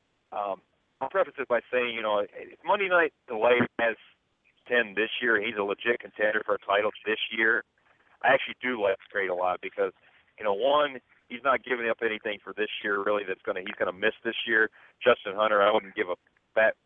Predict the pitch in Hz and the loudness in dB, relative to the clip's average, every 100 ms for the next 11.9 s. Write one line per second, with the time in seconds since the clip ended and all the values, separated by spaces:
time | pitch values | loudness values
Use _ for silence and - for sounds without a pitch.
0 | - 156 131 123 117 104 - 113 98 92 | 4 4 0 -4 -6 -6 -2 -2 -2 -2
1 | 101 107 90 - _ 95 90 85 95 90 | 0 0 -4 -18 _ -10 -10 -10 -8 -8
2 | 90 - - - - 95 95 - - - | -10 -14 -20 -10 4 6 6 4 -2 -2
3 | - 113 - - 139 107 113 - - 110 | 4 4 6 10 10 10 0 -2 -6 -2
4 | 104 98 120 - 123 - - - - - | -2 -4 -10 -8 -8 -8 -12 -14 -18 -14
5 | - - - 156 160 156 151 143 127 131 | -14 -14 2 4 4 2 0 -2 -8 -6
6 | 120 113 120 113 - 110 104 113 113 104 | -6 -6 -8 -8 -10 -12 -2 0 2 0
7 | 101 95 92 95 92 - - - - - | -4 -8 -10 -14 -14 -20 -20 -20 -20 -8
8 | - 95 92 90 90 _ _ _ _ - | -4 0 0 -2 -6 _ _ _ _ 2
9 | 123 123 107 107 107 - 110 107 107 98 | 4 6 4 4 0 -6 -4 -4 -6 -10
10 | 101 107 - 107 101 98 98 - - - | -8 -8 -6 -6 -4 -6 -10 -14 -20 -10
11 | 110 104 110 104 - 107 - - 92 | -6 -4 -2 -4 -4 -6 -6 -10 -12